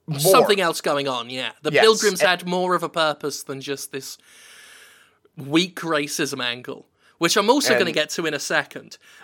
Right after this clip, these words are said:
Speaker 2: Uh, but first of all, um, I just wanna point out that this would have,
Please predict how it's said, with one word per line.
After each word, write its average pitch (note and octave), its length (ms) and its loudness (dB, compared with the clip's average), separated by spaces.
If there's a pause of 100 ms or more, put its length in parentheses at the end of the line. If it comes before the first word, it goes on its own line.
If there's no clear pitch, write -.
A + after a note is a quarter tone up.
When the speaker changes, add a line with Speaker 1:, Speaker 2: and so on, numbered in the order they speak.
Speaker 2:
Uh, C#3+ 160 2
but E3+ 400 2 (140)
first B3+ 340 2
of G3+ 100 -2
all, D#3 360 2 (160)
um, D3+ 560 0 (200)
I E3+ 60 -2
just F3+ 120 -4
wanna G3+ 140 2
point E3+ 240 -4
out D#3+ 280 -2
that D3 360 0 (560)
this A3+ 300 -2
would B3+ 220 -2
have, A#3 240 -2